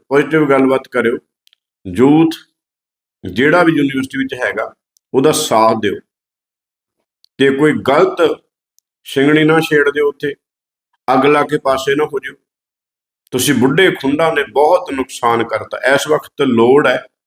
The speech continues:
ਪੜ੍ਹੇ ਲਿਖੇ ਯੂਥ ਦੀ ਪੰਜਾਬ ਨੂੰ। ਔਰ ਪੰਜਾਬ ਦੇ ਵਿੱਚ ਹੋਰ ਵੀ ਬਹੁਤ ਸੰਸਥਾਵਾਂ ਜਿਹੜੀਆਂ ਸਰਕਾਰੀ ਨੇ, ਜਿਨ੍ਹਾਂ ਤੇ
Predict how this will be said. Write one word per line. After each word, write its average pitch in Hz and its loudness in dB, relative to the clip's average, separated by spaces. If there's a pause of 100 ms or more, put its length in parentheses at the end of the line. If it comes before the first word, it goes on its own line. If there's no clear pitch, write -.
(420)
ਪੜ੍ਹੇ 147 2
ਲਿਖੇ 151 0
ਯੂਥ 123 -4
ਦੀ 135 -2
ਪੰਜਾਬ 101 -2
ਨੂੰ। 90 -20 (1000)
ਔਰ 156 2 (680)
ਪੰਜਾਬ 131 2
ਦੇ 156 0
ਵਿੱਚ 160 -2
ਹੋਰ 156 -6
ਵੀ 170 -4
ਬਹੁਤ 160 0
ਸੰਸਥਾਵਾਂ 135 -2
ਜਿਹੜੀਆਂ 147 -2
ਸਰਕਾਰੀ 123 -2
ਨੇ, 113 -4 (920)
ਜਿਨ੍ਹਾਂ 151 2 (100)
ਤੇ 156 2